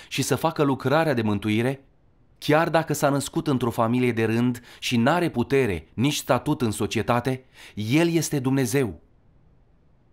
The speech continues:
Ca în epoca Harului, când Domnul Iisus a venit să lucreze, s-a născut într-o familie de rând,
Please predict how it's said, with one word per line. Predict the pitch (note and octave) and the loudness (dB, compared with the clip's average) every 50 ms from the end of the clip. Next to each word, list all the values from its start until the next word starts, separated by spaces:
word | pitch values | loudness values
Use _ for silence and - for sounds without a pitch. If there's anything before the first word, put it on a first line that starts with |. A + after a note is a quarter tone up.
| _ _ _ _ _ _ _ _ _ _ _ _ _ _ _ _ _ _ _ _ _ _ _ _ _ _ _ _ - | _ _ _ _ _ _ _ _ _ _ _ _ _ _ _ _ _ _ _ _ _ _ _ _ _ _ _ _ -6
Ca | - C#3+ D3+ E3+ | -2 0 2 2
în | F3 E3 C#3+ C#3 | 2 0 0 0
epoca | C3 - A#2+ G#2+ - A#2 G2+ | -2 -2 -2 -2 0 0 0
Harului, | F#2 - A2+ A2 A2 G#2+ A2 A2 A#2 B2 C3 - _ _ _ _ _ | 0 2 2 2 2 2 0 0 0 -2 -4 -6 _ _ _ _ _
când | - - C3 A#2+ G#2 G2 | -2 0 0 0 2 2
Domnul | C3 D#3+ F3+ F3+ E3+ D#3 | 2 2 2 2 0 0
Iisus | C#3 A#2+ - D3+ D3 - | 0 -2 -2 -2 0 0
a | C3+ | 0
venit | A2 A#2 A#2 B2+ B2+ | 0 2 0 0 0
să | - B2 | 0 0
lucreze, | G#2+ G#2+ - - A2 A2+ A2+ G#2 B2+ C#3 | -2 -2 -2 -2 0 0 0 0 0 -2
s-a | C3+ - D3+ | 0 0 0
născut | D3+ D3+ C#3+ - - F3+ F3 F3+ | 0 0 -2 -2 -4 -4 -2 -2
într-o | F3 E3 - D#3+ D#3 | -2 -2 0 -2 -2
familie | - - D3 C#3 C#3 D3 D#3+ E3 D#3+ D#3+ D3+ | 0 0 0 0 2 0 0 0 2 0 0
de | B2+ C#3 C3+ | 2 0 0
rând, | C3+ C#3 B2+ G#2 E2+ D#2 - | 0 0 0 -2 -2 -6 -8